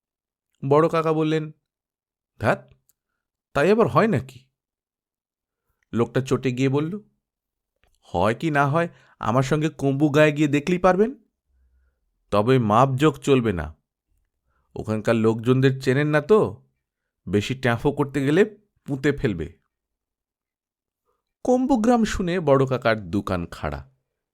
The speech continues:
জিভ কেটে বললেন, "পাগল, একবারটি দেখেই চলে আসব।" লোকটি বলল,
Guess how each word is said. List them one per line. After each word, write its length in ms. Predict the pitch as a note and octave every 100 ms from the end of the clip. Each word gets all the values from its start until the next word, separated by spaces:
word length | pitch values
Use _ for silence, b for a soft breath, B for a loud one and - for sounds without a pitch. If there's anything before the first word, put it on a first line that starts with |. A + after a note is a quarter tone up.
| - C3
জিভ 260 | B2+ C3+
কেটে 240 | C3 D3+ D#3
বললেন, 360 | D3 D3+ D#3 C3 _ _ _ _ _ _ -
"পাগল, 400 | F#2+ E2+ C3 G2+ - _ _ _ _ _
একবারটি 520 | - F#2 F#2 A2+ -
দেখেই 340 | D3+ A2+ A#2+ F#3+
চলে 280 | - G#2 D#2+
আসব।" 300 | C#2+ - - - _ _ _ _ _ _ _ _ _ _ _ _ _ _ -
লোকটি 280 | E3+ F3
বলল, 340 | F#3 F3 F3